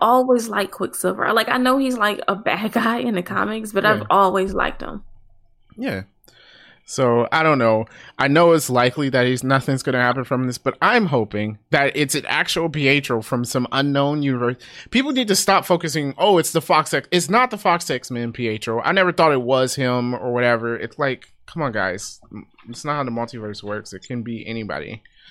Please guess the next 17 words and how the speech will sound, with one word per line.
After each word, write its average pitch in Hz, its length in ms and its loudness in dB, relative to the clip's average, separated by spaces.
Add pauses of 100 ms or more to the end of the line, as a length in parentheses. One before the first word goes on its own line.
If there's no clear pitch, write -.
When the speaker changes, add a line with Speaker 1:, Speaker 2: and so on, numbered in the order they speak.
(360)
Speaker 2:
Um, 107 720 -2 (1040)
I 170 100 0
just 175 240 -6
want 143 320 0 (380)
a 151 100 0
Pietro 147 520 0
back. - 360 -10
You 147 140 0
know 160 160 4
what 160 100 2
I'm 175 80 0
<laughs> - 0 -
saying? 175 720 -2 (720)
Like, 135 220 2
hey, 143 360 2
it's 120 160 -6
just - 360 -8